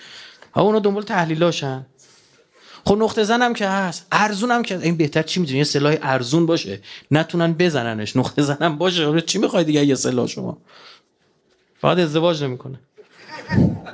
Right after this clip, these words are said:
خب این نتیجه چیه؟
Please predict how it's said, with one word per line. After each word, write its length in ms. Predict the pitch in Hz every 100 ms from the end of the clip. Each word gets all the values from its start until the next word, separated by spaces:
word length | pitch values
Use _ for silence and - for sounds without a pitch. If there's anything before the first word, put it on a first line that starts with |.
| - - - - - - _ - -
خب 280 | - 208 262 - _ _ - _ _ _ _ _ - - _ _ _ - - _ - - _ -
این 160 | - 285
نتیجه 300 | 247 240 269
چیه؟ 680 | - - 269 247 233 208